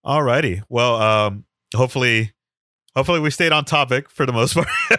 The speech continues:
when it came to the actual trip and, and the Rumble. Um, and then, uh, yeah, we'll, uh, we'll definitely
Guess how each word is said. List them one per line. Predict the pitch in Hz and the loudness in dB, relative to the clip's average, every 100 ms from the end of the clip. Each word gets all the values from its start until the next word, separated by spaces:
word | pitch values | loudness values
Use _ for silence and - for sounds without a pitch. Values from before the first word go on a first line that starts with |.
| - | 0
when | 202 | -4
it | - | -2
came | 175 180 | -2 0
to | 165 | 0
the | 151 - _ | -2 -4 _
actual | 143 147 - 131 127 - - 151 - - | -2 -2 -2 -2 -2 -4 -6 -6 -8 -4
trip | - 127 123 | -2 0 0
and, | 117 117 | -2 -4
and | 180 110 104 | -2 0 0
the | 101 | 0
Rumble. | 104 104 107 110 110 | 0 0 0 0 0
Um, | 104 95 95 92 110 _ _ _ _ | 0 2 0 -4 -12 _ _ _ _
and | 98 95 | -4 0
then, | 95 95 92 | 2 0 0
uh, | 92 | 0
yeah, | 92 104 117 | 0 0 0
we'll, | 98 101 98 | 0 0 0
uh, | 95 92 92 _ _ | 2 0 -4 _ _
we'll | 117 101 | -4 -2
definitely | 104 - 101 95 92 | 0 0 0 0 -2